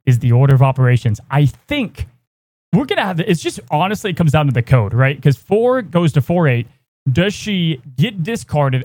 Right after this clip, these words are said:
and then see that four eight and then jump? I think she's gonna see the four eight on Dracula before she jumps to a location. I think so, because it's almost at the same time, right?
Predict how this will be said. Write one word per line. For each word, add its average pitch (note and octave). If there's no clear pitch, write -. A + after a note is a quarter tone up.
and C#3+
then D#3+
see G#3+
that F#3
four F#3+
eight C3+
and C#3+
then D3
jump? B2+
I B3
think G#4+
she's G4+
gonna D4+
see -
the A#3+
four A#3
eight A3+
on D#3+
Dracula F3
before C3
she D#3
jumps C#3+
to C#3+
a C3
location. B2+
I B2
think -
so, F4+
because G3
it's A#3
almost C4+
at D#3+
the D#3
same D#3+
time, C4
right? G#3